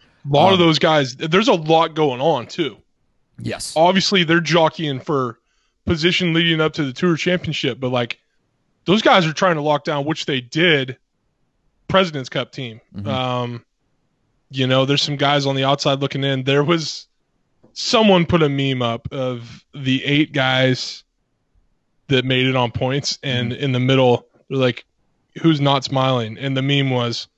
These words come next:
Speaker 1: "I can't believe there's a clip of Patrick Cantlay smiling," and right in the middle is, like,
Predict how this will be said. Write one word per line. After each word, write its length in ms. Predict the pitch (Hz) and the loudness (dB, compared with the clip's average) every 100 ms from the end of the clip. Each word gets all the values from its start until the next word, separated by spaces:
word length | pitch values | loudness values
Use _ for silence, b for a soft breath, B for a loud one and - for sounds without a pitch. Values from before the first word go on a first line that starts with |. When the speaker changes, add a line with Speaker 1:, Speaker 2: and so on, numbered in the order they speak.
| _ _ _ _ _ - | _ _ _ _ _ -8
Speaker 1:
"I 80 | |
can't 240 | 139 151 139 | -2 -2 0
believe 220 | 143 135 | 0 2
there's 180 | 131 123 | 2 0
a 80 | 117 | 0
clip 300 | 151 139 - | 0 0 -2
of 160 | 123 | -4
Patrick 320 | 143 135 131 - | -2 -2 -2 -4
Cantlay 280 | 131 123 | -4 -4
smiling," 440 | 113 139 127 117 113 | -4 -2 0 -2 -4
and 240 | 123 131 | -6 -2
right 160 | 123 135 | 0 0
in 80 | 127 | 0
the 80 | 127 | -2
middle 340 | 127 127 123 | 0 2 0
is, 160 | 123 117 | -4 -4
like, 180 | 117 | -6